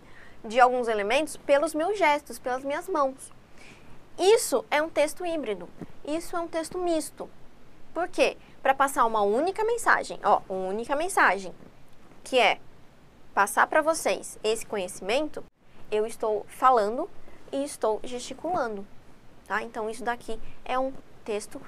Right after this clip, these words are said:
misto ou híbrido. "Ah, Patrícia, é fácil." Isso é bem fácil, assim, ó, você me falando aqui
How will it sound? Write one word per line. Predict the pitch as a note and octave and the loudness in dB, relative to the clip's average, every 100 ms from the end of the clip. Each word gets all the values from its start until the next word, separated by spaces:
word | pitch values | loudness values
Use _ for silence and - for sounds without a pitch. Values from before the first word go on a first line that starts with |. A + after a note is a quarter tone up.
| - - - | -16 -14 -8
misto | A3 A#3 A#3+ D4 - | -4 -4 -4 -8 -4
ou | - D4 D#4 | 2 2 2
híbrido. | G#3 F#3 E3+ - - - - - - - - - - - | -4 -8 -10 -12 -14 -14 -18 -20 -16 -14 -12 -14 -18 4
"Ah, | A#3+ C4+ | 10 10
Patrícia, | C#4+ A#3+ - - | 10 6 2 4
é | B3 | 6
fácil." | - E4 F#4+ - - - - - - | 10 12 12 8 -2 -8 -12 -14 -10
Isso | A#3 B3+ | 0 2
é | |
bem | A#3+ C4+ | 4 2
fácil, | - D#4+ C4 C4+ | 6 10 10 8
assim, | A3+ A#3+ | -4 -2
ó, | F#3 | 0
você | G3 G#3 A#3+ | 0 0 0
me | C4 | 4
falando | C#4 A#3+ A3 A3 | 8 8 6 2
aqui | A3 - F3 | -2 -6 -6